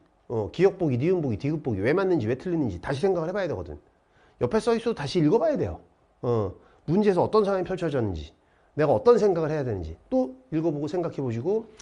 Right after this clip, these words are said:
필기했던 거 읽어보시고 이거를 하셔야 돼요. 응?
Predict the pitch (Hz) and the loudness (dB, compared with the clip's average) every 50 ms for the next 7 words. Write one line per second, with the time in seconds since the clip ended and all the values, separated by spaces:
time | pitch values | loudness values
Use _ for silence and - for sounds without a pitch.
0 | - _ - - - 226 226 202 185 - - 151 156 151 131 107 87 82 - - | -20 _ -20 -6 -2 2 4 6 6 4 2 0 -2 -2 -4 -6 -6 -8 -10 -14
1 | - - - - - - - _ _ _ 160 185 202 277 269 247 226 196 - 175 | -18 -20 -20 -20 -20 -20 -20 _ _ _ 2 4 6 8 8 8 6 4 2 0
2 | 170 156 131 95 87 71 71 71 - - - - - - _ _ _ _ _ _ | -2 -2 -4 -4 -6 -8 -10 -12 -14 -16 -20 -20 -20 -20 _ _ _ _ _ _
3 | _ _ 147 143 156 - | _ _ -8 -6 -6 -8